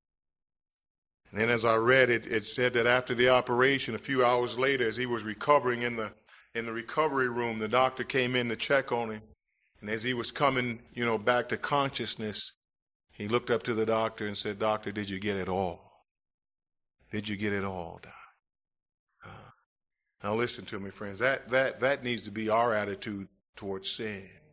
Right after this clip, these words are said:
Man, not, not, you, you know, can you imagine a cancer patient just, just saying, "What, you know, just give me a Band-Aid"? Huh? Or just, you know, just, just, just give me something to make me feel good,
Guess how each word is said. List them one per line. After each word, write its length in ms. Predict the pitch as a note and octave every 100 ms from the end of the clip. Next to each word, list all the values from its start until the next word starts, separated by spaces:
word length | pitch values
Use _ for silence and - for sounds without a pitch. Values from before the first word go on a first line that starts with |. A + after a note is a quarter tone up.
| _ - F3 _ _ _ _ _ _ _ _ _ -
Man, 200 | C3+ C3+
not, 280 | D3 C#3
not, 160 | C3+ C3+
you, 140 | C#3 C#3+
you 100 | C#3+
know, 60 |
can 160 | C3 C3
you 60 |
imagine 460 | B2 C3 E3+ E3 C#3
a 80 | G#2+
cancer 580 | - D3+ D3+ D3+ C#3+ C3+
patient 480 | D3 D3 C#3+ C#3
just, 220 | C3 B2+ -
just 240 | C3 -
saying, 320 | C3+ B2 A2+ G2+ -
"What, 200 | C#3+ C3 - -
you 80 | C#3
know, 80 | B2+
just 180 | D3+
give 140 | - C#3+
me 80 | A#2
a 80 |
Band-Aid"? 800 | F#2+ A2+ A2 G#2 G2 F2+ E2+ - - _ _ _ _ _ _ _ _ -
Huh? 280 | A2+ C#3 C#3 _ _ _ _ _ _ _ -
Or 120 | E3+
just, 320 | E3+ G3 -
you 80 | F#3
know, 120 | F3+
just, 340 | D3+ F#3+ F#3+ -
just, 240 | F#3+ F#3+
just 220 | G3 G3
give 120 | G#3 G3
me 80 |
something 280 | F3 F#3+ E3+
to 40 | D#3
make 240 | D#3+ D3+
me 60 | -
feel 480 | - D#3+ C#3+ A#2+
good, 360 | G2+ G#2 F#2